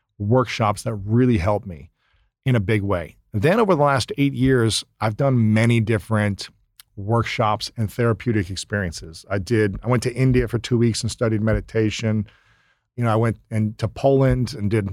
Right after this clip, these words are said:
you know, seven days with Wim Hof in the ice training, climbing a mountain for five hours,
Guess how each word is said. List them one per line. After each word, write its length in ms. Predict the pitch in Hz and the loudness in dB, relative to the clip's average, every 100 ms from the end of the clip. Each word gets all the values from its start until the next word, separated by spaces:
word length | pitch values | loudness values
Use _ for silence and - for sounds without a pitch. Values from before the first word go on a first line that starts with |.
| 127 | -4
you 60 | |
know, 140 | 113 95 | -4 -4
seven 400 | - 139 120 113 | -2 0 0 2
days 280 | 113 117 98 | 2 2 0
with 160 | 98 | -2
Wim 200 | 113 107 | 0 -2
Hof 520 | - 113 117 113 - - | -2 0 0 0 -6 -12
in 100 | 101 | -10
the 140 | 92 - | -8 -2
ice 420 | 123 123 - - _ _ | 0 0 -2 -10 _ _
training, 480 | - 123 120 120 117 | -2 2 4 2 0
climbing 460 | - 113 123 120 | 0 0 2 0
a 40 | 104 | 0
mountain 460 | 107 113 117 120 | 2 0 0 -4
for 140 | 101 95 | -4 -4
five 320 | - 117 113 | 0 2 2
hours, 480 | 113 117 117 110 | 2 4 2 -2